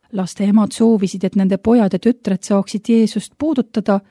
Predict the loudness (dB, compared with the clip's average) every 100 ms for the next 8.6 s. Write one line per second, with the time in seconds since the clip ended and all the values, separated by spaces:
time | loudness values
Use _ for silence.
0 | _ _ -4 0 2 4 4 2 0 0
1 | 0 -2 -4 -4 -6 -4 -2 0 0 -2
2 | -2 -2 -4 -4 -8 -6 -6 -6 _ _
3 | _ _ -6 -2 0 -2 -2 -4 2 2
4 | 0 -4 -2 0 0 0 0 -2 -4 -6
5 | -6 -14 _ _ _ 0 2 2 -2 -6
6 | -2 -2 -4 -4 -2 0 2 2 0 -2
7 | -2 -2 -2 -2 -2 0 -2 -2 -2 0
8 | -2 -4 -4 -2 0 0